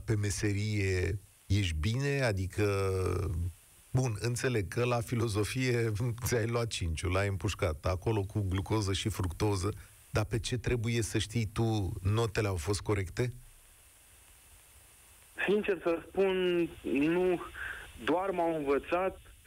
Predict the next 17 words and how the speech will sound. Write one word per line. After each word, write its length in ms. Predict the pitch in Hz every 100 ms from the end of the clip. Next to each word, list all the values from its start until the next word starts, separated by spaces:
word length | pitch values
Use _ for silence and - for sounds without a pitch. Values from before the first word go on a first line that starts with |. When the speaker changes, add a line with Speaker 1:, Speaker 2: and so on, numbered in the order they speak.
| -
Speaker 2:
să 40 | 165
învăț. 420 | 156 139 135 104 - - - - - - - - -
Speaker 1:
Aha. 120 | 90
Speaker 2:
Că 100 | 80 87
ce 60 |
făceam 340 | 143 139 151 139
în 120 | 123
școală 320 | - 139 131
era 180 | 120 113
depășit. 400 | 104 - - - - - - - -
Era 260 | - 185 208 -
câteva 440 | 220 214 190 214 214
puțin, 340 | 180 - 185 180 -
adică 200 | - - 339
e, 240 | 320 302 320
e 40 | -
foarte 280 | 185 170